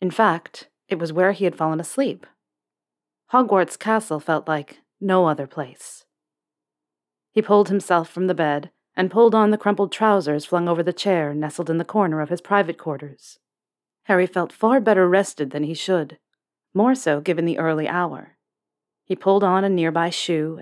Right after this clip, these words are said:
and nearly tripped over its mate in his haste. Harry spotted framed photographs arranged on the mantel of a stone fireplace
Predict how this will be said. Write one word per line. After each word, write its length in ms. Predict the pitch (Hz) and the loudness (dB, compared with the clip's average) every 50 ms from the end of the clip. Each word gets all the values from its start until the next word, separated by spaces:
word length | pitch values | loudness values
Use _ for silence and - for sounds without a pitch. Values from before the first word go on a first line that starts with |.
| - - | -6 -4
and 160 | 190 180 185 | -2 0 2
nearly 280 | 185 175 170 175 170 | 2 2 0 0 -2
tripped 360 | 165 - - 262 247 - - 175 | -4 -2 -2 -4 -2 -2 -2 -2
over 200 | 165 147 160 156 | 0 0 0 -2
its 160 | 147 - - | -2 -2 -2
mate 360 | 202 208 214 175 135 - - | -2 -2 -2 -2 -4 -8 -10
in 160 | - 175 156 | -10 -8 -6
his 140 | 156 156 - | -6 -6 -8
haste. 540 | - 208 196 143 147 - - - _ - _ _ _ _ _ _ _ _ _ _ _ _ _ _ _ _ _ _ _ _ _ _ | -8 -8 -8 -8 -10 -14 -20 -20 _ -20 _ _ _ _ _ _ _ _ _ _ _ _ _ _ _ _ _ _ _ _ _ _
Harry 240 | - 202 196 202 208 | -2 0 2 2 2
spotted 400 | 208 - - 208 202 196 196 185 | 0 2 2 2 4 4 2 -2
framed 400 | - - 196 190 185 185 190 170 | -2 -2 -2 0 0 -2 -4 -4
photographs 640 | - 220 214 196 170 - 160 147 147 147 - - - | 0 0 2 2 2 0 0 -2 -2 -4 -8 -14 -8
arranged 480 | - 185 180 180 175 170 165 165 151 - | -6 -2 -2 0 0 0 -2 -2 -2 -2
on 100 | 170 165 | -2 0
the 60 | 170 | 0
mantel 380 | 175 180 180 190 185 156 151 - | -2 -2 -2 -4 -4 -4 -4 -4
of 100 | 139 156 | -4 -4
a 40 | 165 | -6
stone 340 | - - 185 170 170 165 165 | -6 -2 -2 0 0 -2 -2
fireplace 800 | - 202 196 180 170 160 - 151 139 131 - - - - - | -2 -2 0 0 -2 -4 -6 -10 -12 -12 -14 -20 -20 -20 -20